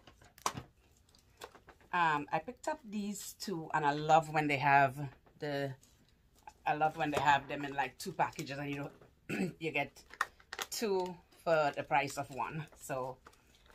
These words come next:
I love these Lock Lids Snack Top.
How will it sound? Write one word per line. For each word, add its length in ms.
I 100
love 280
these 300
Lock 360
Lids 460
Snack 480
Top. 320